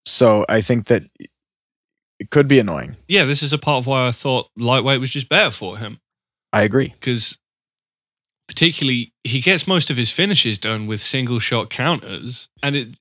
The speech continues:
Speaker 2: it just seems like he was seeing those counters better when he was fighting bigger, slower guys.
Speaker 1: And his reactions looked a lot better at lightweight. It, I feel like more so than any skill change,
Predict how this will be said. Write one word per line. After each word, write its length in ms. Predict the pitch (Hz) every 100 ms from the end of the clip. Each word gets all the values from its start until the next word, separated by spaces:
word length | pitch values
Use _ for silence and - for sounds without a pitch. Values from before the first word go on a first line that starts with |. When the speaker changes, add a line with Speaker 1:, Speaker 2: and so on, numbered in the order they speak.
| -
Speaker 2:
it 60 |
just 200 | 131 156
seems 260 | - 156 139
like 300 | 139 - - _
he 160 | 120 156
was 160 | 139
seeing 320 | - 180 160
those 180 | 151 151
counters 540 | - 185 214 113 107 - _ _ -
better 340 | 113 123 131
when 140 | 143 151
he 100 | 156
was 160 | 156
fighting 320 | - 175 175
bigger, 240 | 175 185 190
slower 300 | - 196 196
guys. 500 | 285 311 - - -
Speaker 1:
And 160 | 117 123
his 220 | 117 120
reactions 540 | 123 113 147 143 101 95
looked 180 | 95
a 40 | 101
lot 200 | 98 95
better 220 | 98 98
at 100 | 95
lightweight. 460 | 104 - 101 95 -
It, 160 | 104 -
I 80 | 120
feel 220 | 147 151
like 180 | 135 110
more 240 | 113 120
so 200 | - 123
than 120 | 113
any 380 | 110 107 104 101 _ _ -
skill 460 | - - 127 131
change, 600 | 131 117 101 95 92 92